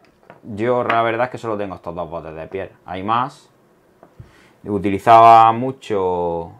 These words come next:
piel dorada de Citadel. La quitaron en la gama nueva. Por lo tanto ya no la utilizo porque, aunque Vallejo sí la tiene, no la utilizo. Y utilizo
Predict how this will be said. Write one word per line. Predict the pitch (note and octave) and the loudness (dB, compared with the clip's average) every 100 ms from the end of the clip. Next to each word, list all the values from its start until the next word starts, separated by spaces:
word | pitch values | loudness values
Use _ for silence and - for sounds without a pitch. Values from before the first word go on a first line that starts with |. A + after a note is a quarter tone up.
| _ _ _ _ | _ _ _ _
piel | A2+ A#2 A2+ | -4 -2 -2
dorada | A2 A#2+ A#2+ A2 | 0 0 2 0
de | A2 | -4
Citadel. | A#2 A2 A2+ D3 E3 F3 _ _ _ _ _ _ _ _ _ _ _ _ _ | -12 -10 -8 -8 -12 -18 _ _ _ _ _ _ _ _ _ _ _ _ _
La | G2 G2 F#2 | -6 -4 -4
quitaron | F#2 A#2+ C3+ D#3 F#3 _ _ - _ _ _ _ _ _ _ _ _ _ | -6 0 0 0 -8 _ _ -20 _ _ _ _ _ _ _ _ _ _
en | G2+ G2+ | -6 -2
la | F#2+ | 0
gama | G#2+ G#2 G#2 G#2 G2+ G2 G2+ A#2+ | 0 -2 -2 0 -2 -4 -8 -12
nueva. | B2+ D3+ D#3+ F3+ - _ | -10 -6 -6 -6 -10 _
Por | - F2 | -16 -12
lo | F2+ | -8
tanto | G#2 G#2 F#2+ | -8 -8 -10
ya | G2+ | -6
no | G2+ | -4
la | G2 | -4
utilizo | G2+ A#2+ C3 G#2 | -4 -6 -6 -6
porque, | F2+ - E2+ E2 D#2+ A2 _ _ _ _ _ _ - | -8 -8 -8 -6 -6 -12 _ _ _ _ _ _ -4
aunque | F2+ F2 - E2 | -4 -4 -6 -4
Vallejo | E2+ F#2 G2+ G#2+ | -2 -2 -4 -6
sí | A2 | -4
la | G#2+ G#2 | -2 -2
tiene, | B2 B2 C#3+ _ | -6 -8 -12 _
no | G2 | -10
la | F2 | -8
utilizo. | D#2+ D2+ D#2 - G#2 | -8 -12 -12 -6 -6
Y | |
utilizo | F2+ F#2 G2+ - F2 E2+ | -4 -6 -8 -6 -4 -4